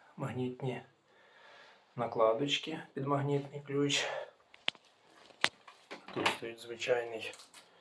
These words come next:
калєшний циліндр, ось такі двері, ночничок. Замок стоїть Multilock Omega. Це дуже такий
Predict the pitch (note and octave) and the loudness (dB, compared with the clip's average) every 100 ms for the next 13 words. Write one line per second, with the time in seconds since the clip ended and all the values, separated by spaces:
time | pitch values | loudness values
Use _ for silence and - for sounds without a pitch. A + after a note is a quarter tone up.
0 | - - - - - _ _ _ _ - | -20 -20 -20 -20 -20 _ _ _ _ -20
1 | A#3+ - - - - A2+ A2+ G#2+ - A2 | -20 -20 -20 -12 -2 0 4 4 2 -4
2 | - - C3+ E3 - G#2+ - - - - | -4 -2 6 8 8 2 0 -4 -8 -14
3 | - A#2 - A#2 A#2 A#2 A2 G2+ - - | -8 -6 -6 0 4 4 2 -4 -10 -18
4 | - - - - - - - - - - | -20 -20 -20 -20 -20 -20 -20 -20 -12 -4
5 | G#2+ G#2 - A2 G#2 C#3+ E3 - - - | 0 4 4 4 0 4 4 2 -6 -8
6 | - - - - - - - - - - | -14 -20 -20 -20 -20 -20 -20 -20 -20 -8
7 | A#2+ C#3 C#3 B2 - - C3 B2 B2 C3 | 0 4 4 4 2 -4 -2 -2 -2 -4
8 | B2 C3 B2 B2 B2+ C#3 D#3 B2+ G#2 - | 2 8 8 8 2 0 0 0 -2 -6
9 | - - - - _ _ - - - - | -16 -20 -20 -20 _ _ -20 -20 -20 -20
10 | - - - - - - - - - - | -20 -20 -20 -20 -18 -18 -14 -14 -14 -18
11 | - - - A#2+ A#2+ A2+ A#2 A2+ A2+ - | -18 -16 -6 -4 -2 4 4 4 -2 -2
12 | A2+ G#2 | -4 -4